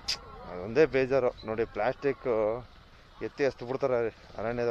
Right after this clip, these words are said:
ಒಳಗಡೆ, ಹಂಗೆ ಮಾಡಬೇಡಿ. So ಇದೊಂದು ವಿಚಾರದಲ್ಲಿ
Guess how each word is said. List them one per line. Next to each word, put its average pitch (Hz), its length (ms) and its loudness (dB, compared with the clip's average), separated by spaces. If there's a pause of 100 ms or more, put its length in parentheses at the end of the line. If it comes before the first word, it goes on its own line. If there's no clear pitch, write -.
ಒಳಗಡೆ, 107 280 -4 (760)
ಹಂಗೆ 104 300 -8
ಮಾಡಬೇಡಿ. 135 440 2 (1300)
So 127 140 -4
ಇದೊಂದು 165 440 4 (520)
ವಿಚಾರದಲ್ಲಿ 160 580 4